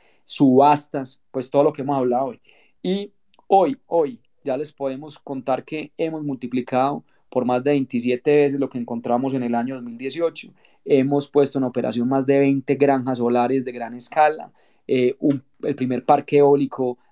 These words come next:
de escala comercial y con tecnología de punta, más de diez proyectos de autogeneración a gran escala, más de dos mil quinientos proyectos de autogeneración a pequeña escala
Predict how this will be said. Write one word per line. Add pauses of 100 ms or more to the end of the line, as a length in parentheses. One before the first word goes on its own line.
de
escala
comercial
y
con
tecnología
de
punta, (240)
más
de
diez
proyectos
de
autogeneración
a
gran
escala,
más
de
dos
mil
quinientos
proyectos
de
autogeneración
a
pequeña
escala